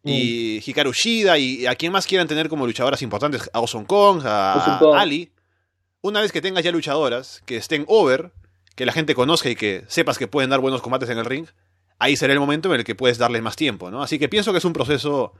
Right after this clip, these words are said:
Speaker 2: que se trabaja de a pocos. No pienso que estén olvidándolas, sino que creo que está todavía en camino.
Speaker 1: Hmm. Yo creo que el problema principal que tiene All Elite Wrestling en su división femenina es que luchadoras muy malas.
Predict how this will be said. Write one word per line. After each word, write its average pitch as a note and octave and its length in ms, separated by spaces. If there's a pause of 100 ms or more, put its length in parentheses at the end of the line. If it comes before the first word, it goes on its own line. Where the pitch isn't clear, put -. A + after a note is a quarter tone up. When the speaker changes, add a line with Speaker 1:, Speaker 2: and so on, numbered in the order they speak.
(260)
Speaker 2:
que G2 80
se C#3 120
trabaja D3+ 300
de A#2 60
a G#2 60
pocos. G#2+ 240
No F#3 120
pienso F3+ 280
que G#2 240 (480)
estén D#3+ 260
olvidándolas, E3+ 600
sino C3 220
que A#2 280
creo G#3+ 200
que F3 80
está E3 180
todavía C3 680
en A2 120
camino. A2 380 (1120)
Speaker 1:
Hmm. B2+ 280 (580)
Yo G3+ 80
creo C#4 160
que A3 80
el F#3+ 60
problema F3+ 360 (240)
principal D3+ 420
que D#3 120
tiene C#3+ 280
All C#3+ 120
Elite C#3+ 200
Wrestling C3+ 240
en C3 60
su B2 80
división C3+ 280
femenina C3+ 280
es - 80
que D3+ 80
luchadoras C#3+ 360
muy B2+ 140
malas. F#2+ 360